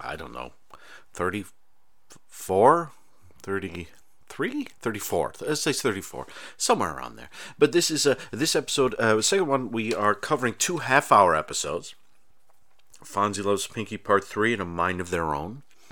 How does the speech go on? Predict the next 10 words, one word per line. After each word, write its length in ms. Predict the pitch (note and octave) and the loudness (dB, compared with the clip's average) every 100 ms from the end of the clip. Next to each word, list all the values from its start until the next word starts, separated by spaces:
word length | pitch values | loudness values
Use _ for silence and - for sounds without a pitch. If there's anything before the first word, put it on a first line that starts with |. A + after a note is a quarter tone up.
| - - - - | -20 -20 -20 -8
I 360 | - G#2+ A2+ G#2 | -2 0 0 -6
explained 520 | - - - B2 A#2+ | -6 -6 -4 -4 -4
in 40 | A2+ | -6
the 60 | |
previous 420 | G2 - B2+ G#2+ - | -8 -8 -6 -6 -6
episode 480 | - F#2+ G#2 F#2+ E2+ - - - - F2+ | -6 -6 -4 -6 -8 -18 -20 -20 -14 -6
why 300 | E2+ G#2 G#2+ | 4 8 8
the 180 | G2 F#2 | 6 0
second 480 | - - F3 C#3 G#2+ | 2 4 4 2 -8
part 360 | - - D2 | 2 4 4